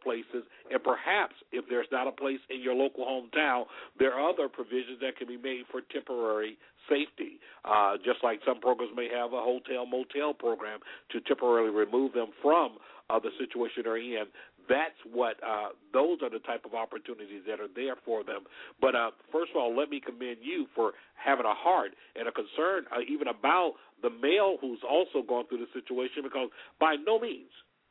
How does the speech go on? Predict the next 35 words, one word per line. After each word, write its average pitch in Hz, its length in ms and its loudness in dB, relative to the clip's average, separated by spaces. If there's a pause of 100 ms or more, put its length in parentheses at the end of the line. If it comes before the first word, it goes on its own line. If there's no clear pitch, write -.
(240)
by 139 160 6
no 160 200 0
means 156 320 -4
do 131 60 -2
we 135 100 0
want 135 220 0
to - 200 -8
ever 107 400 2 (400)
give 139 180 4
the 123 80 -2
impression 113 600 -2 (440)
that 123 340 2
it's 127 260 -6
not 147 260 0 (320)
as 135 180 2 (120)
equally, 104 600 -4 (280)
uh, 113 280 6 (160)
uh, 104 260 -2
an 113 80 -2
atrocity 113 800 0 (300)
when 135 220 2 (220)
men 147 200 0
are 131 160 6
abused, 120 440 -2
just 131 180 -2
like 131 140 0
it 131 100 2
is 127 140 0
with 120 180 0
women. 135 260 2 (460)
The - 80 -6 (160)
problem 202 400 2
in 196 80 -2
our 160 240 -2
society 123 640 -2